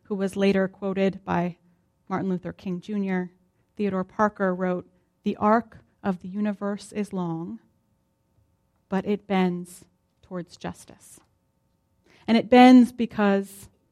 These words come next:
and these are my words now, it bends because we keep leading it in the direction of love. We keep showing light in the face of fear and hope in the face of despair.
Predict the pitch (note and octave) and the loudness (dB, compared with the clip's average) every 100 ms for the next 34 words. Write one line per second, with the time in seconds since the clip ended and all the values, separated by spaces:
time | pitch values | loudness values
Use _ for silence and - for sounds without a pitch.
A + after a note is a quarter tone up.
0 | _ _ G3 F#3+ F3+ F#3 F#3 F3 F3+ F3+ | _ _ -6 -6 -2 -2 -2 -2 -8 -6
1 | F3+ - - - G#3+ A#3 A#3 A#3+ A#3 - | -6 -8 -6 0 2 6 6 6 4 0
2 | A3 A3 A3 G#3 G#3 G3+ - A3+ A3+ - | -2 2 4 2 -2 -2 0 0 -2 -4
3 | A3 A3 G#3 G3+ G3 G3+ G3 F#3+ F#3+ F3+ | 0 2 2 0 -2 -2 -2 -2 -2 0
4 | F3+ - F#3 F3 - F3 E3+ D#3+ - - | 0 -4 -8 -6 -6 -6 -4 -4 -4 -14
5 | _ _ _ _ _ _ _ _ _ _ | _ _ _ _ _ _ _ _ _ _
6 | - A3 G#3+ - A#3 - _ _ - - | -6 -6 -2 0 0 -2 _ _ -6 4
7 | C4 B3+ A#3 G#3 G#3+ A3 A3 A3 G3+ G3 | 6 8 6 6 6 6 2 -2 -2 2
8 | G#3 G3 F#3 - B3+ A#3+ A#3 A3 F#3+ - | 2 2 -2 -6 2 6 6 4 0 0
9 | B3 A#3+ A#3+ - _ _ A3 G#3 G3 G3+ | 4 4 4 -8 _ _ -4 -4 0 2
10 | G3+ G3 G3+ F#3 F#3 - E3+ - F#3+ | 2 0 -8 -8 -10 -10 -8 -8 -10